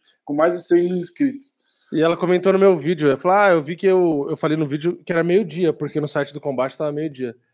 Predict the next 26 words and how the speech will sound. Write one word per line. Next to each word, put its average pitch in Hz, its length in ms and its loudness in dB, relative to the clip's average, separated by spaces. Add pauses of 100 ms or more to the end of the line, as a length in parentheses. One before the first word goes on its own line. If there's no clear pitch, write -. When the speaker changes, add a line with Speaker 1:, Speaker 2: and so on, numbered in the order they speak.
(160)
Speaker 2:
Ela 135 80 -2
falou, 196 180 2
"Ah, 190 40 0
mas 202 100 0
eu 143 60 0
tô 139 60 2
Speaker 1:
Aham. 165 80 0
Speaker 2:
vendo 180 180 0
no 185 180 0
site 190 260 -2
do 185 60 0
U 180 40 2
F - 100 -10
C 190 220 0
e 170 40 -4
sei 180 120 -4
lá 165 120 0
onde 175 220 -4
que - 80 -20
tá 190 100 4
uma 196 200 2
hora." 147 240 4
Eu 123 40 -4
falei, 165 220 -2
"Ó, 113 100 -6
eu, 117 180 -8